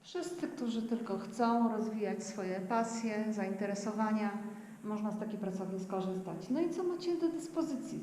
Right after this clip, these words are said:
Z czego można skorzystać? Już Wam o tym opowiem. Lampy.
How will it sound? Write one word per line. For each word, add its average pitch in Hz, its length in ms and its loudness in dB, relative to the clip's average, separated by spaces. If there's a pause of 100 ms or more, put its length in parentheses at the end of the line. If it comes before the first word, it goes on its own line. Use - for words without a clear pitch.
(120)
Z - 140 -12
czego 381 260 2
można 320 240 6
skorzystać? - 760 0 (460)
Już 349 160 0
Wam 262 280 6
o 208 60 2
tym 220 200 -2 (340)
opowiem. 170 600 -4 (880)
Lampy. 247 440 6